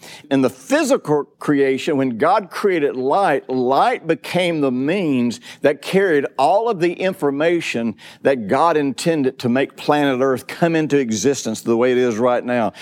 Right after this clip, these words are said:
You know, planet Earth brought forth life of itself. Why? Because that was just programmed into the light that God, you know, spoke into existence. So,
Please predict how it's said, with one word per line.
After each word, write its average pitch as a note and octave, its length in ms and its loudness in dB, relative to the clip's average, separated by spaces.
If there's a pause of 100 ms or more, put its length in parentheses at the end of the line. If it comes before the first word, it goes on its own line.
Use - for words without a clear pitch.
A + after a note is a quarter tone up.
(120)
You - 80 0
know, D#3 100 4
planet A3 380 0
Earth G#3 200 2
brought F3+ 460 0
forth G#3 240 0
life F3 520 0
of D#3+ 200 0
itself. D#3 500 0
Why? A#2+ 300 2
Because A#2+ 360 0
that C#3+ 120 0
was A2 100 -2
just G#2+ 240 -4
programmed C3+ 600 0
into B2+ 260 -2
the A2+ 140 0
light A2 380 0
that G#2+ 180 -4 (260)
God, G#2 400 2 (140)
you A#2+ 120 2
know, G#2 140 2
spoke - 480 -2
into A#2 240 2
existence. B2 500 0 (380)
So, E3+ 280 0